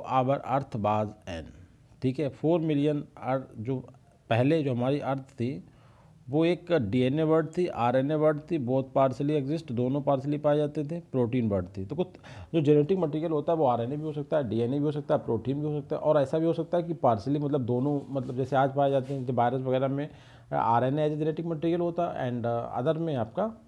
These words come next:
डीएनए जेनेटिक मटेरियल होता है। but कंडीशन यहाँ पे क्या है कि फ़ोर मिलियन ईयर्स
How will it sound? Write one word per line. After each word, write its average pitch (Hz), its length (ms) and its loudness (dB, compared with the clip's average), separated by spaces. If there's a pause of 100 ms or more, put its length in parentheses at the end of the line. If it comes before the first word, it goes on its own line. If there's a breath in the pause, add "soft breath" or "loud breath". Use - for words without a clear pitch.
डीएनए 113 400 2
जेनेटिक 156 300 -2
मटेरियल 160 280 -4
होता 156 240 -6
है। 156 100 -8 (960 loud breath)
but 180 180 8 (120)
कंडीशन 151 360 6
यहाँ 202 200 6
पे 185 120 -2
क्या 185 200 2
है 190 300 0 (100)
कि 180 60 -4
फ़ोर 214 380 10
मिलियन 156 380 4
ईयर्स 147 240 0